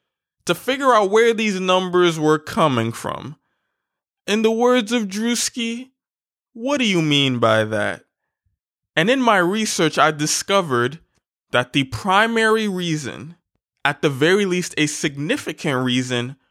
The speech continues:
why he has been able to potentially claim the number one title is because Billboard,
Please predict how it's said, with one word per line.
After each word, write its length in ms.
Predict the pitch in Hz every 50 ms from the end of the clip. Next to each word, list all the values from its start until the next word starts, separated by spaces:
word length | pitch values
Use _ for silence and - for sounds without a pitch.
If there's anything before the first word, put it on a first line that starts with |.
| _ _ _
why 400 | - 123 131 135 151 170 180 190
he 180 | 190 190 175
has 200 | 170 165 151 143
been 180 | 131 131 135 131
able 400 | - - 127 143 147 143 143 143
to 160 | 139 - 143 127
potentially 600 | - 135 - - 147 143 143 139 - 147 135 131
claim 460 | 131 - - - 139 139 139 135 131
the 100 | 127 127
number 360 | 123 120 123 123 131 131 135
one 240 | 131 127 123 120 123
title 600 | 117 - - 143 170 196 165 123 113 123 147 170 _ _ - - _ _ _ _ _ _ _ _ _ _ _ _ _ _ -
is 140 | 139 143 139
because 420 | 127 143 131 - 131 135 147 135
Billboard, 800 | 120 113 107 147 160 165 160 139 104 107 107 80 69 69 - -